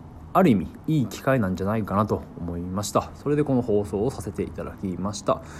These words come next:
ちょっと短いですけどもね、今思ってることをまずは話していこうかなということで収録させていただきました。えー、それではこの辺で。グッバイ。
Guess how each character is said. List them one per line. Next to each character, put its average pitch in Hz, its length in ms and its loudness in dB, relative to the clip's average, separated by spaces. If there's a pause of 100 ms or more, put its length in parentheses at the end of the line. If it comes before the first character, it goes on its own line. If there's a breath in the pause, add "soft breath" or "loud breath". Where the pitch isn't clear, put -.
(120)
ち - 60 -2
ょ - 20 4
っ - 20 6
と 208 80 8
短 156 340 4
い 156 40 4
で 107 100 4
す 92 80 -4
け 101 80 -2
ど 90 100 0
も 95 80 0
ね、 135 200 4 (100)
今 101 220 0
思 104 160 0
っ - 20 -2
て 123 120 -4
る 120 80 0
こ 147 100 2
と 170 100 6
を 135 40 6
ま 127 120 8
ず 113 80 2
は 92 80 4
話 107 300 0
し - 20 -6
て 92 80 -2
い 90 60 -4
こ 151 120 2
う - 40 2
か - 80 0
な 104 100 2
と - 140 -12 (100)
い 104 80 -2
う 104 40 -2
こ 123 100 -2
と 147 100 0
で 165 180 2 (220 loud breath)
収 - 180 -4
録 90 200 -4
さ 101 100 -10
せ 107 100 -8
て 101 100 0
い - 60 2
た - 160 -10
だ 92 60 -8
き - 140 -10
ま 95 240 -4
し - 60 -4
た。 139 120 4 (640)
え 85 240 -8
ー、 78 40 -14
そ - 80 -2
れ 160 40 4
で 185 60 4
は - 160 -2
こ - 120 -8
の 87 80 -6
辺 - 200 -16
で。 - 40 -20 (640)
グ - 100 -2
ッ - 60 -8
バ 123 100 4
イ。 - 40 -8